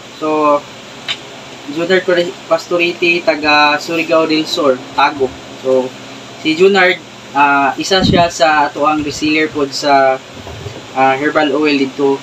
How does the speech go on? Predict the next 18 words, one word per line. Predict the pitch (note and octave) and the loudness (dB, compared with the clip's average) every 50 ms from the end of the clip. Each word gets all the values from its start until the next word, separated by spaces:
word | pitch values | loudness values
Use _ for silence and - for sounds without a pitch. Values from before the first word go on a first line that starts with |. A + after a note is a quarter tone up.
| - | -4
sa | - C#3+ C3+ C3 C3 C3 C3 C3 - - - - - - - - - | -2 2 2 4 4 2 0 -4 -10 -18 -18 -18 -18 -18 -16 -16 -14
Surigao | - - D#3 D3+ D3+ C#3+ D3 D3 C#3+ C3+ | -8 -4 -2 0 0 0 2 2 2 2
del | C#3 C#3 C3+ | 2 2 0
Sur, | C3 - C#3 C3 C3 C3 | 0 0 2 2 2 2
Tago, | - C3 A#2 B2 A#2+ A#2 A#2 A2+ - - C3+ C3 | 4 2 2 2 0 -6 -12 -12 -12 -14 -10 -2
gamot. | B2+ C3 C3 C3 B2 A2+ - - - - - - | 0 2 2 2 0 -4 -6 -10 -16 -18 -16 -12
So, | - C3 B2 A#2+ A#2+ A#2+ A#2+ | -8 -6 -6 -6 -6 -6 -4
natay | B2 C3 - - - D4 C#3+ C#3+ C3 | -2 -2 -2 0 2 2 2 2 2
stocks | - - C#3+ C3+ - - - | 0 0 0 0 0 -2 -6
dito. | C3 B2 A#2+ A2 - G#2 - - - - - - - - - - - - - - - - - - - - - - - - - - - - - - - - - - - - - - - - - - - - - - - - - - - - - - - - - - - - - - - - - - - - - - - - - - - - - - - - - - - - - - - - - - | -6 -6 -6 -6 -12 -12 -12 -14 -16 -18 -14 -14 -14 -14 -14 -18 -20 -20 -18 -18 -18 -14 -14 -14 -14 -16 -16 -16 -16 -16 -18 -18 -18 -18 -18 -18 -18 -18 -18 -18 -18 -18 -18 -18 -18 -18 -18 -16 -14 -14 -14 -14 -16 -16 -16 -16 -18 -18 -18 -16 -16 -18 -18 -16 -16 -16 -16 -16 -16 -14 -14 -14 -14 -14 -16 -16 -18 -18 -18 -18 -18 -18 -16 -14 -14 -14 -14 -14 -16 -16 -18 -18 -16 -12 -6 -2
Sunod | F#3 F3 G#3 G#3 | 2 2 4 4
na | G#3+ G#3 | 4 4
tong | G#3 G3+ G3 | 4 2 2
pasalamatan, | G3 G3 G3+ F#3 F3+ F#3 F3+ F3+ F3 F3 - G3 G3 G#3 G#3 G#3 | 2 2 2 2 2 4 4 4 2 2 4 2 2 2 0 -2
si, | G3+ - F#3 E3+ E3 D#3+ D#3+ D#3 D#3 D#3 D#3 D#3 D3+ C3+ B2+ - - - - - - - - - - - - - - - - - - - - - - - - - - - - - - - - D3 | -4 0 0 2 4 4 4 4 4 4 2 2 0 0 -2 -4 -10 -16 -16 -16 -16 -16 -16 -16 -16 -16 -16 -16 -16 -18 -16 -16 -16 -16 -14 -12 -10 -10 -10 -12 -14 -14 -14 -14 -14 -12 -6 -4
um, | D3+ D3 D3 D3 D3 D3+ D3 D3 D3 D3 D3 D3+ - - - - - - - - - - - - - - - - - - - - - - - - | -2 0 0 2 0 0 0 -2 -2 -2 -4 -6 -8 -12 -16 -16 -16 -16 -16 -16 -16 -16 -16 -16 -16 -16 -16 -16 -18 -18 -16 -16 -16 -14 -10 -4
Sir | - - F#3+ G3 G3+ F#3 | 0 2 4 4 4 4
Albius. | - F3 F#3 F#3 F3+ E3+ F3+ G3+ G3+ G3 - - - - - - | 2 2 2 2 2 2 4 2 2 2 0 -4 -6 -6 -8 -12